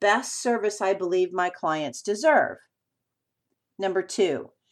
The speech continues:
did I act with a hundred percent integrity in all of my personal and professional relations? Number three, did I focus on the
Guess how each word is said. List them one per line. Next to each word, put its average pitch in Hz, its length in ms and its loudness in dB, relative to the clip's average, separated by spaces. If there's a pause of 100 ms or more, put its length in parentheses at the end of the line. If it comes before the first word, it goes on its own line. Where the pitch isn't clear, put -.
(200)
did 208 160 4
I 196 160 4
act 226 340 2
with 214 140 2
a 175 60 2
hundred 240 380 0
percent 226 400 -2
integrity 175 840 -2 (280)
in 196 180 -2 (100)
all 226 280 8
of 247 120 -4
my 233 140 4
personal 196 640 -2
and 190 120 -4
professional 170 580 -2
relations? 202 840 -2 (1400)
Number 190 220 -2
three, 160 500 -8 (640)
did 208 140 2
I 196 120 4
focus 233 480 -2
on 190 200 0
the 170 120 2